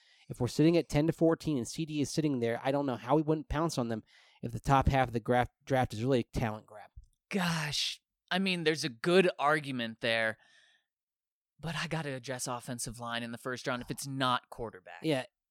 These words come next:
Speaker 1: it's O-line and quarterback, and unfortunately with those two holes, receiver there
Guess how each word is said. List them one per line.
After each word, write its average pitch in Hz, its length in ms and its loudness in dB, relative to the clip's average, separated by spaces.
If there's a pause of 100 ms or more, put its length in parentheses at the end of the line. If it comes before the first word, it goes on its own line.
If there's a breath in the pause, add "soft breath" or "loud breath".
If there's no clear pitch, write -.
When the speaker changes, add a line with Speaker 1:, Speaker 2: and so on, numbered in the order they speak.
(180)
Speaker 1:
it's 180 260 -8
O-line 175 500 4
and 151 120 -2
quarterback, 131 640 2
and 127 80 -2
unfortunately 139 840 0
with 120 220 -4
those 151 280 2
two 139 240 0
holes, 147 520 2 (960 soft breath)
receiver 202 760 6
there 196 580 8